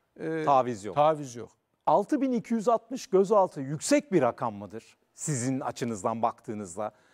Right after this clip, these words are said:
Speaker 2: Yani fetö ile ilgili dört bin yüz otuz operasyon.
Speaker 1: Ama şöyle söyleyeyim bakın, bu adli kontrolü hafife almayın. Adli kontrol. Yani gözaltı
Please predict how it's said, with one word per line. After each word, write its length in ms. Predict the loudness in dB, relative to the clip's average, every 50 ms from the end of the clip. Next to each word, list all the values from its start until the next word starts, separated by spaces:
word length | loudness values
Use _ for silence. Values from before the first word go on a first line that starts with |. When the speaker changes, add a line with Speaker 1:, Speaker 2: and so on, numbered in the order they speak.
| _ _ -10
Speaker 2:
Yani 180 | -8 -8 -8
fetö 400 | -2 0 0 0 2 2 0 0
ile 160 | 0 -4 -8
ilgili 360 | -8 -10 -12 -12 -12 -12 -12 -14 _ _ _ _ 2 6
dört 300 | 6 6 6 4 0 -4
bin 140 | -4 -2
yüz 220 | -2 -4 -4 -2 -2
otuz 300 | -2 -2 -4 -8 -10 -6 -6
operasyon. 800 | -6 -6 -2 -2 0 0 0 0 -2 -6 -4 -2 -2 -2 -4 -8 -14 _ _ _
Speaker 1:
Ama 180 | -6 -6 -6 -6
şöyle 260 | -4 -4 -4 -4 -4
söyleyeyim 340 | -6 -6 -6 -6 -6 -4 -4
bakın, 260 | -4 -4 -6 -12 -16 _ _ _ _ _ _ _ _ -8
bu 220 | -6 -6 -4 0
adli 280 | 0 0 0 0 -6 -10
kontrolü 420 | -8 -8 -8 -8 -6 -6 -4 -4
hafife 240 | -4 -4 -2 0 0
almayın. 280 | 0 0 -2 -6 -12 -16 _ _ _ _ _ _ _ _ _ _ _ _ _ _ _ _ _ _ _ _ _ _ _ _ -2
Adli 260 | -2 -2 -2 -4 -4
kontrol. 380 | -4 -6 -6 -8 -10 -14 -18 -18 _ _ _ _ _ _ _ _ _
Yani 360 | 0 2 2 2 0 -4 -10 -14 _ _
gözaltı 720 | -12 -4 0 0 0 2 4 2 2 2 0 -4 -8 -8 -8